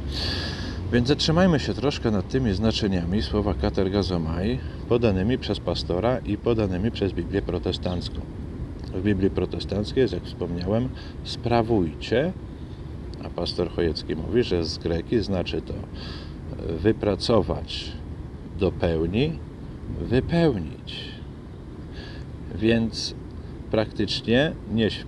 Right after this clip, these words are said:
pewnie nieświadomie, sam pastor Chojecki, jak i cały protestantyzm strzela sobie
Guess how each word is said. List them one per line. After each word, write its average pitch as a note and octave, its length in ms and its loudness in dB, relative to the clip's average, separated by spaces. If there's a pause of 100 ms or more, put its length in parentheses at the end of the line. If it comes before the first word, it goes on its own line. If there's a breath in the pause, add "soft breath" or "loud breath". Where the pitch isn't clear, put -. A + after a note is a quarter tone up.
pewnie G#2 300 2
nieświadomie, F#2+ 840 2
sam G2 240 0
pastor E2+ 400 0
Chojecki, F#2 480 2
jak A2+ 160 2
i F#2+ 60 -2
cały F2+ 280 2
protestantyzm F2 880 -2
strzela A2+ 640 2
sobie G2 520 2